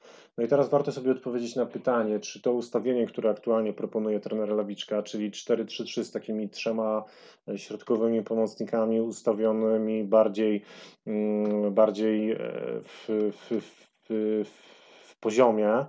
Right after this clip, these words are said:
e, czyli bez takiego, bez takiej dziesiątki klasycznej, którym był Praszelik, e, jesienią. Czy to na pewno dobrze służy, e, Mateuszowi? Moim zdaniem nie. Moim zdaniem Praszelik aktualnie daje mniej, niż dawał,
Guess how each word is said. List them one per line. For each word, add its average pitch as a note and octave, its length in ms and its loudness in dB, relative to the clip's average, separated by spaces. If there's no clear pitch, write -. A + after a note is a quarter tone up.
e, G#2 580 2
czyli G#2+ 180 -6
bez A#2 240 4
takiego, A2 480 4
bez G#2+ 160 0
takiej A2+ 240 -4
dziesiątki A2 540 0
klasycznej, A2 760 2
którym A2 340 0
był A2+ 200 6
Praszelik, G#2 580 2
e, A2 40 -2
jesienią. G#2+ 600 0
Czy B2 140 -2
to D3 80 8
na C#3 100 8
pewno C#3 320 6
dobrze C3+ 360 6
służy, D3 800 6
e, A2+ 200 0
Mateuszowi? A#2+ 760 4
Moim C#3+ 360 6
zdaniem C3+ 640 4
nie. G#2+ 360 6
Moim B2 320 2
zdaniem B2+ 400 2
Praszelik B2+ 540 2
aktualnie B2 500 2
daje A#2+ 380 4
mniej, B2 580 4
niż A#2+ 220 -2
dawał, A#2 480 6